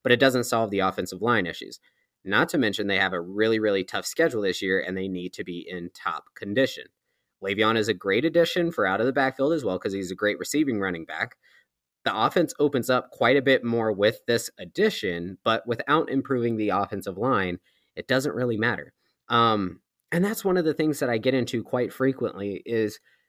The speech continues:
the need for a strong and solid offensive line, because it doesn't matter how many skill position players you have.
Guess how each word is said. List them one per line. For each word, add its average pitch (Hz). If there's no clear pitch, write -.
the 135
need 120
for 113
a 98
strong 110
and 95
solid 98
offensive 87
line, 82
because 147
it 208
doesn't 165
matter 117
how 127
many 117
skill 113
position 101
players 98
you 95
have. 113